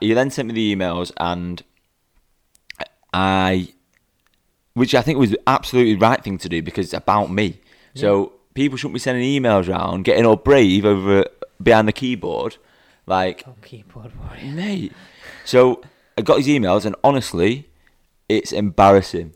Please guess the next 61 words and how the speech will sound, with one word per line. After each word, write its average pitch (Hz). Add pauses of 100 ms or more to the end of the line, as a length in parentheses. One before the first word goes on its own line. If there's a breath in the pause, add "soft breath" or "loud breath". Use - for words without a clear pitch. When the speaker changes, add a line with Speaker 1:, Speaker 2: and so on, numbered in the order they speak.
Speaker 2:
Can -
we 214
read 226
a 202
bit 185
out? 156 (180)
Speaker 1:
Mate, 95
so 120
the -
Speaker 2:
Well, 196
Speaker 1:
first -
Speaker 2:
don't 214
name 190
the 165
person. 135
Speaker 1:
No, 135
I -
won't 139
Speaker 2:
But 120
Speaker 1:
name 98
the 101
Speaker 2:
it's 87
not 90
Speaker 1:
person. 117
I'd, -
Speaker 2:
fair. -
Speaker 1:
I'd -
Speaker 2:
But -
Speaker 1:
absolutely, 98
Speaker 2:
even 196
though 185
we 165
should, 139
Speaker 1:
I'd 87
Speaker 2:
I 92
Speaker 1:
absolutely 87
love 82
to -
name 82
Speaker 2:
I 156
Speaker 1:
them. -
Speaker 2:
don't 165
know 160
why 147
we're 135
not, 131 (160)
I 143
don't 143
know 139
why 131
we're 120
saying 117
it's 113
not 110
fair. 104
I 123
just, 127
Speaker 1:
No. 117
Speaker 2:
I 143
just -
think 123